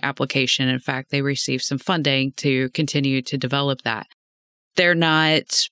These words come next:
prepared to go into a full mass app where you can book and pay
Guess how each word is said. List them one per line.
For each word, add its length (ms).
prepared 720
to 100
go 300
into 640
a 200
full 680
mass 640
app 360
where 140
you 160
can 200
book 320
and 320
pay 500